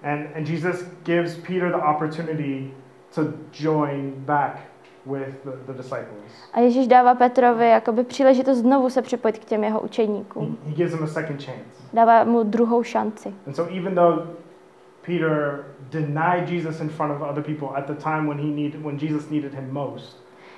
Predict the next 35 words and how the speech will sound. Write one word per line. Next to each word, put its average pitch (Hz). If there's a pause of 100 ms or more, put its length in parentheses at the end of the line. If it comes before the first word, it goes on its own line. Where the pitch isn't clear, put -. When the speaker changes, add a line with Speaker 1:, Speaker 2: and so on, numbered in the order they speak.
(140)
Speaker 2:
I 233
když, 254 (180)
eh, 226
Petr 247
zapřel 254
Ježíše 233
ve 233
chvíli, 233
kdy 226
ho 220
Ježíš 226
potřeboval 214
nejvíc, 240 (400)
Speaker 1:
uh, 131 (380)
Jesus 156
still 160
loved 156
Peter 139
and 131
still 143
accepted 143
him 120
back. 117 (320)
Speaker 2:
tak 247
ho 254
stále, 226 (160)
Ježíš 233
ho 240
stále 233
miloval 240
a 240
stále 233
ho 233
přijmul 226 (340)
zpátky. 208